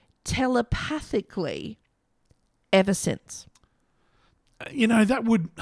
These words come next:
Speaker 2: <sighs> what was their policy on employment? <laughs> I'm willing to look past
Speaker 1: Mm.
Speaker 2: regular fucking Insta messaging with fucking Planet Gork
Speaker 1: Uh-huh.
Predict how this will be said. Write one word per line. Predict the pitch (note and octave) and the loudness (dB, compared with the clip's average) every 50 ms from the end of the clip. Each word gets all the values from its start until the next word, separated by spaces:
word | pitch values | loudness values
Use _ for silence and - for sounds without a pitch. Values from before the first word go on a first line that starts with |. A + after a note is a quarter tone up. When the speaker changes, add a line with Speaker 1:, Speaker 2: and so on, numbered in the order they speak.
| - - - - | -12 -12 -12 -14
Speaker 2:
<sighs> | - - - - - | -14 -16 -18 -18 -10
what | - D3+ D#3 G#3+ C#4 - | -6 -2 2 2 2 2
was | - G#3+ D#3 | 0 0 0
their | F#3 F3 D#3+ | 0 0 -2
policy | C3 - _ D3+ D#3 D3+ D3 B2+ - D3+ C#3 | -4 -6 _ -2 -2 -2 -2 -4 -4 -6 -6
on | B2 A#2 B2 | -6 -6 -8
employment? | A2 G#2 G2 - G#2+ A2 G2+ F2+ - - _ - - - - - - | -8 -8 -10 -12 -12 -12 -14 -16 -18 -20 _ -20 -20 -20 -20 -20 -18
<laughs> | - - - - - - - - _ _ _ - - _ _ _ _ _ _ _ - - | -18 -18 -18 -20 -20 -20 -20 -20 _ _ _ -20 -20 _ _ _ _ _ _ _ -20 -4
I'm | - C4 E4 F#4 | -4 -2 0 6
willing | F#4 G4+ A4+ G#4 E4+ D4 | 8 8 8 8 6 2
to | A3+ | 0
look | A#3+ A#3 A3+ - - | 2 2 0 0 0
past | - - F#3 F3+ E3 D#3 - - - - _ _ _ _ _ _ _ _ _ _ _ _ | 0 0 0 0 -2 -4 -6 -8 -12 -16 _ _ _ _ _ _ _ _ _ _ _ _
Speaker 1:
Mm. | A3+ A3 G#3 F#3+ F#3 A3 F#3 | -10 -10 -8 -10 -10 -10 -2
Speaker 2:
regular | D#3+ F#3+ G3 F#3+ E3 F3+ E3+ E3 | 0 0 2 2 2 0 0 0
fucking | - - E3+ D#3 C3+ D#3 D3 C3+ C#3 C#3 D#3+ - - | 0 0 0 0 0 -2 -4 -4 -4 -6 -6 -4 -4
Insta | F3 F3 - - - D#3+ | -2 -2 -2 -2 -2 0
messaging | D3 D3 C#3 - - C#3 B2 C#3 C3 B2+ B2+ B2 - - _ _ _ _ _ _ _ _ | 0 0 0 -2 -2 -2 -2 -2 -2 -2 -4 -6 -8 -12 _ _ _ _ _ _ _ _
with | D3 D3+ D3+ A#2+ | -2 -2 -2 -2
fucking | A#2 - - E3+ D3 C#3+ D3 C#3 C#3+ D3+ - - - - | -4 -6 -4 -4 -4 -2 -4 -4 -6 -8 -10 -14 -10 -8
Planet | - - D#3+ D#3 D3+ D3+ - - C3+ A#2+ | -6 -4 -2 -4 -4 -6 -8 -12 -6 -2
Gork | E3+ D#3+ D3 C3+ D3 - - - - - _ _ _ - | 0 0 0 0 -2 -4 -6 -12 -14 -14 _ _ _ 0
Speaker 1:
Uh-huh. | G3+ G#3 E3 G#3+ G#3 G3+ A3+ | 0 2 2 2 0 0 -2